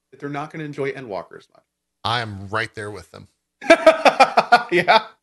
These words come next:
Speaker 2: It, I, like,
Speaker 1: Okay,
Speaker 2: I
Speaker 1: well.
Speaker 2: actually have goosebumps thinking about how good Shadowbringers was, uh,
Speaker 1: Oh,
Speaker 2: at
Speaker 1: man.
Speaker 2: certain
Speaker 1: Woo.
Speaker 2: points. And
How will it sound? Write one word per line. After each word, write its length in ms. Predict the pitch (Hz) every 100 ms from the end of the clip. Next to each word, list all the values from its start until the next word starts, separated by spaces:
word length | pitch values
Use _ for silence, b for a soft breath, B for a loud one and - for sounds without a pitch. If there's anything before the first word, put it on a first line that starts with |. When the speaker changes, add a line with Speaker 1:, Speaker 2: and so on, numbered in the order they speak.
| -
Speaker 2:
It, 200 | 156 160 -
I, 80 | 151
like, 220 | 165 160
Speaker 1:
Okay, 80 | 170
Speaker 2:
I 80 | 190
Speaker 1:
well. 180 | 156 143
Speaker 2:
actually 220 | 214 196
have 260 | 190 156
goosebumps 500 | 139 185 - 170 156
thinking 380 | - 160 147 147
about 240 | 135 135 131
how 140 | 135
good 220 | 131 131
Shadowbringers 680 | - 131 123 110 107 107 -
was, 420 | 107 101 95 - -
uh, 280 | 104 101 156
Speaker 1:
Oh, 220 | 160 117
Speaker 2:
at 40 | 104
Speaker 1:
man. 260 | 120 120
Speaker 2:
certain 260 | 113 139 127
Speaker 1:
Woo. 220 | 359 440 392
Speaker 2:
points. 260 | - - _ -
And 420 | 127 127 120